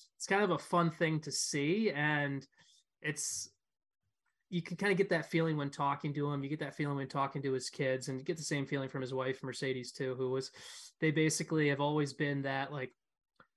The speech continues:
their kids were involved, but we're also gonna, we're gonna be spectators. So one of the coolest things we get to watch is what our,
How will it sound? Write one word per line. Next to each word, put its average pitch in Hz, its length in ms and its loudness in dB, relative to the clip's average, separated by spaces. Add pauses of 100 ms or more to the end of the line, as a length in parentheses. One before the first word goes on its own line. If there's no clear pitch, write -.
(280)
their 143 120 0
kids 170 520 2
were 151 160 0
involved, 147 460 4
but 139 160 -4
we're 151 140 2
also 190 240 2
gonna, 160 260 2 (720)
we're 165 160 -2
gonna 170 160 0
be 160 100 0
spectators. 147 640 0
So 156 60 0
one 147 40 2
of 139 60 -2
the 151 80 -10
coolest 165 320 0
things 151 160 0
we 151 80 2
get 143 100 0
to 147 80 -2
watch 143 240 2
is - 100 -14
what 143 120 -2
our, 131 120 -2